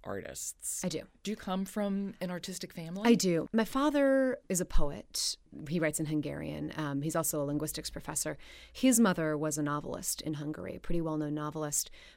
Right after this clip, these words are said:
Speaker 2: My sister's a musician. Everyone else in our family, it's either academics or artists of one kind or another. And those are the people that I think I like to hang out with, too. I think, you know, they,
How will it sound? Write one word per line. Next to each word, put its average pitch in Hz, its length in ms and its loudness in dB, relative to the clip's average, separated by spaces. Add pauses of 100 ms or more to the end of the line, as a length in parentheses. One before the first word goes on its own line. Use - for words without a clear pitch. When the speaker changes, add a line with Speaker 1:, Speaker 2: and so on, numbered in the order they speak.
Speaker 2:
My 180 60 0
sister's 180 400 0
a 170 60 0
musician. 143 760 -4 (140)
Everyone 151 320 0
else 143 180 -2
in 165 80 -2
our 160 60 -2
family, 185 360 0
it's 214 260 -2
either 214 300 4
academics 165 880 0 (260)
or 147 480 0
artists - 480 -4
of 156 160 -4 (140)
one 151 240 -2
kind 147 280 -4
or 151 60 -8
another. - 420 -10 (480)
And 247 240 8
those 262 160 8
are 269 40 0
the 240 100 -4
people 254 280 2
that 226 100 0
I 226 80 2
think 214 440 -4
I 196 180 0
like 185 200 0
to 220 80 -4
hang 226 180 0
out 262 160 -2
with, 147 200 -6
too. 170 280 -2
I 147 80 -4
think, 160 320 -6
you 175 80 -2
know, 156 120 0
they, 156 220 -4